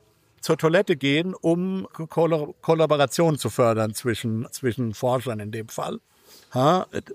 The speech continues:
Ist das halt die Frage. Brauchst du sozusagen eine ph-, eine physische, eine physische Verbindung zwischen Produktionsabteilung und Forschungsabteilung?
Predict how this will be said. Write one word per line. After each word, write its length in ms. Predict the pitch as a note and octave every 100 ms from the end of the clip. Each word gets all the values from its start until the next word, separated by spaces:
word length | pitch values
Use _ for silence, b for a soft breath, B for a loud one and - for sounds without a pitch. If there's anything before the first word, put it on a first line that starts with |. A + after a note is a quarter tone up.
| -
Ist 240 | D#3+ D#3 -
das 180 | E3
halt 160 | E3+ D#3+
die 40 |
Frage. 340 | D#3+ F3 D#3+ B2+
Brauchst 400 | A#2+ C3+ F#3 -
du 140 | F#3
sozusagen 500 | E3 D#3+ D3+ E3 D#3
eine 260 | D3 C#3+ C3+
ph-, 220 | - -
eine 220 | C#3+ C#3
physische, 840 | - F#3 G#3 F#3+ G3+ G3 G3 F3+ - b b -
eine 100 | B2+
physische 440 | D#3 G#3 F3 F3+
Verbindung 500 | D#3+ D3 E3 F#3+ F3+
zwischen 480 | - E3 D3 D3 D3+
Produktionsabteilung 1400 | - B2 B2 - D#3+ G#3 - F3+ - D#3+ E3 E3 D#3+ D#3+
und 540 | - D3+ D3 C#3+ C#3+
Forschungsabteilung? 920 | - C3 B2+ C3 A#2+ A#2 - G#2 F#2+